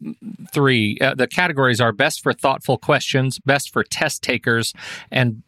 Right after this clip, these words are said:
<laughs> uh, it's burying the lead, uh, best for Facebook users. And those services are OkCupid, eHarmony, and Facebook Dating. The first two,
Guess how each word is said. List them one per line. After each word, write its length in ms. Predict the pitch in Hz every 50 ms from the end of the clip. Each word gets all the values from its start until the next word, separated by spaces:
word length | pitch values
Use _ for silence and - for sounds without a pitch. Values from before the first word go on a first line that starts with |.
| 107 -
<laughs> 200 | _ _ _ -
uh, 260 | - - - - 127 - - - _ - - - - - - - - - -
it's 400 | - 139 - - - - - - 170 170 123 - -
burying 340 | 127 131 131 127 113 110 107
the 80 | 113
lead, 320 | 117 120 113 113 110 107 - -
uh, 240 | 123 113 104 110 - -
best 300 | 120 123 131 123 - -
for 120 | - 120
Facebook 480 | - - 143 127 113 - - 110 - -
users. 400 | 92 90 92 - 82 - - -
And 100 | 107 117
those 160 | 135 156 151 -
services 480 | 180 185 175 160 147 - 156 135 113
are 280 | 123 110 104 101 - - -
OkCupid, 840 | 131 156 - - 185 180 165 - - 196 156 - - 95 101 104 123 - _ - - _ _ _ -
eHarmony, 720 | 151 160 160 127 - 170 160 143 123 104 95 95 98 98 101 _ - - - _ _
and 220 | - 127 117 117 113
Facebook 460 | - - 139 127 - - - 131 113 - -
Dating. 460 | 107 123 113 110 98 92 90 - - - - _ _
The 160 | - 165 180
first 440 | - - - 294 330 330 - - -
two, 580 | - - 131 113 104 98 98 98 98 - 104